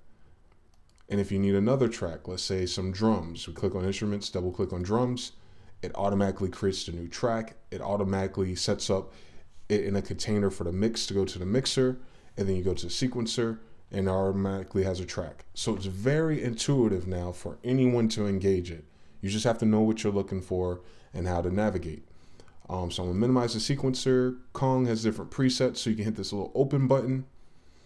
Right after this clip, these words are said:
and it will bring up the different Kong presets on the left if you're not here already, and you can use what they've created as pre-made kits,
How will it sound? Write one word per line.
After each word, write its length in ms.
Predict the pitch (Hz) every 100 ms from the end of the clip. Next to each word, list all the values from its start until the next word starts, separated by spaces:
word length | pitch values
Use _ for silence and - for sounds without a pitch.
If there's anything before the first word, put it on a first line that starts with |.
| - - - - - -
and 120 | 101
it 40 |
will 180 | 101 92
bring 300 | 92 107 110
up 180 | 107 107
the 80 | 95
different 360 | 101 101 98
Kong 320 | - 127 127 123
presets 460 | 127 123 120 -
on 100 | 101
the 80 | 95
left 340 | 107 127 131 104
if 120 | -
you're 100 | 98
not 180 | 98 92
here 200 | 117 123
already, 460 | 120 120 123 120 - - - - -
and 140 | 110 107
you 100 | 113
can 160 | 113
use 360 | 107 107 107 104
what 200 | 101 101
they've 240 | 101 95
created 480 | - 104 92 90 87
as 140 | 87 -
pre-made 480 | - 92 87 82
kits, 420 | - 113 110 -